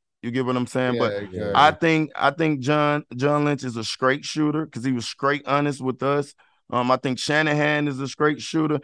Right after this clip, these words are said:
Speaker 1: I think Jimmy already know what the deal is because for them to tell us and be straight with us, I'm quite sure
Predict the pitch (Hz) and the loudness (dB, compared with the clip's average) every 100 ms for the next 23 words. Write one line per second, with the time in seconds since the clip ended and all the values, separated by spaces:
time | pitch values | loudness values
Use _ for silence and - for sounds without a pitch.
0 | - - 131 170 160 127 117 170 170 160 | -8 -4 -2 0 0 -2 0 2 2 2
1 | 139 160 165 165 156 151 147 143 139 135 | 4 6 6 4 2 2 4 4 4 2
2 | - _ _ _ 113 143 139 131 143 139 | -2 _ _ _ 0 0 0 0 2 2
3 | 131 127 120 120 113 117 113 120 113 - | 2 0 0 -2 -6 -8 -2 -2 -2 -6
4 | 98 _ _ _ - 127 156 180 156 160 | -18 _ _ _ -6 0 2 2 2 4
5 | 143 151 143 - _ _ _ _ _ _ | 4 4 0 -4 _ _ _ _ _ _
6 | 110 120 139 - 139 117 127 127 - 120 | -6 0 0 2 0 2 0 0 0 -4
7 | 127 151 143 - 151 135 113 | 0 2 2 0 2 2 0